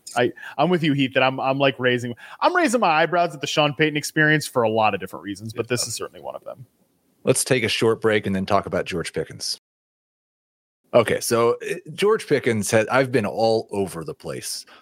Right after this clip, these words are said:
Speaker 2: on this guy, and, and a lot of it was the fact that and Jacobs highlighted this on Twitter over and over and over again. Like, they basically had him run two or three routes all year last year.
Speaker 1: Mm-hmm.
Speaker 2: And then in the preseason, we basically saw him running two or three routes, and it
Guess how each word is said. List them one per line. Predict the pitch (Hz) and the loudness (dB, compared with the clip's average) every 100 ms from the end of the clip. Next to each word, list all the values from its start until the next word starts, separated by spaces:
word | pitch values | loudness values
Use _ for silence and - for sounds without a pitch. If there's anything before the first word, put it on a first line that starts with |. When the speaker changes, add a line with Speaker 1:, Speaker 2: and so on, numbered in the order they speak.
| _ _ | _ _
Speaker 2:
on | 95 92 | -2 0
this | 87 82 - | -2 -6 -6
guy, | 85 80 | -4 -4
and, | 80 98 98 | -4 -8 -4
and | 135 143 - | -2 -2 -4
a | - | -2
lot | 277 294 | 0 0
of | 262 170 | 0 -2
it | 135 | 2
was | 143 135 120 | 2 2 0
the | 131 | -2
fact | - 135 120 - | 2 2 2 0
that | 117 117 _ - - _ _ _ _ _ _ _ 135 | 0 0 _ -20 -20 _ _ _ _ _ _ _ -2
and | 127 | 0
Jacobs | 117 151 135 101 | 2 2 0 0
highlighted | 120 120 120 117 107 | 0 2 4 2 2
this | 117 | 2
on | 117 104 | 2 0
Twitter | - 120 117 | 0 2 2
over | 127 120 123 | 0 2 2
and | 127 | 4
over | 135 | 2
and | 170 | 2
over | 190 95 | 2 0
again. | 76 - 76 | -4 -8 -6
Like, | 92 92 | -6 0
they | 123 | 0
basically | 117 98 147 165 180 151 | 0 0 2 2 2 4
had | 131 | 4
him | 127 | 2
run | 123 117 | 2 0
two | - 131 | 2 2
or | 113 | 2
three | 110 107 | 2 4
routes | 107 101 - | 4 2 0
all | 92 | -2
year | 90 113 | 2 2
last | 87 71 - | 2 -4 -6
year. | 65 113 - _ | -6 -6 -8 _
Speaker 1:
Mm-hmm. | - 113 110 | -8 -4 0
Speaker 2:
And | 120 120 | 2 4
then | 127 127 127 | 2 2 0
in | 139 127 | 0 2
the | 120 | 2
preseason, | - 180 - 113 101 139 | 2 0 2 2 2 2
we | 101 | 2
basically | 113 120 | 2 2
saw | 113 131 120 | 2 2 2
him | 117 | 2
running | 113 110 | 2 0
two | 104 120 | 0 2
or | 110 | 2
three | 104 90 | 2 0
routes, | 76 87 - - - | 0 -2 -4 -10 -4
and | 123 | 0
it | 123 | -2